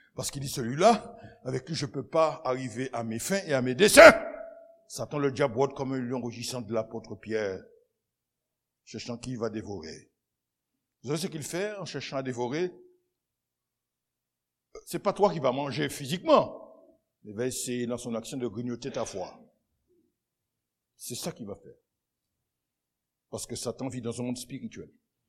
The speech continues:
Il va essayer de grignoter ta foi. Il va essayer de saper ton moral sur le plan spirituel pour que tu puisses maintenant ne pas confesser le positif, mais rentrer tout doucement dans un processus de négativité et il va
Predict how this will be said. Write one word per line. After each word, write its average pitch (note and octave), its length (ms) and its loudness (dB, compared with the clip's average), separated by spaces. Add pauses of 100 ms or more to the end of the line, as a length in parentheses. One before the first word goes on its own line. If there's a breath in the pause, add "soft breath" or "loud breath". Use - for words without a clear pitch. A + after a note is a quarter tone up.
(140)
Il G#2 80 -10
va B2+ 80 -2
essayer C3 220 -6
de B2 80 -4
grignoter C3 420 -8
ta B2 100 -8
foi. E2+ 320 -12 (1080)
Il F2 80 -20
va A#2+ 100 0
essayer C3+ 240 -2
de C3 100 -2
saper - 500 4 (480)
ton C3+ 120 -6
moral D3+ 340 4
sur - 140 -6
le D3+ 100 -4
plan D3 240 -6
spirituel D#4 840 12 (400)
pour C#3 100 -10
que - 180 -8
tu C#3 100 -12
puisses - 280 -8
maintenant B2+ 400 -2
ne C3+ 120 2
pas - 200 12
confesser C4+ 440 8
le G#3 100 8
positif, G3+ 480 4 (520)
mais A#2 120 -8
rentrer B2+ 400 -4 (140)
tout B3+ 200 -2
doucement E3 500 -4
dans C#3 300 -4
un C#3 80 -2
processus D3+ 560 -8
de C#3 120 -2
négativité C#3+ 920 4 (600)
et B2+ 240 2
il A#2+ 60 -2
va B2+ 220 2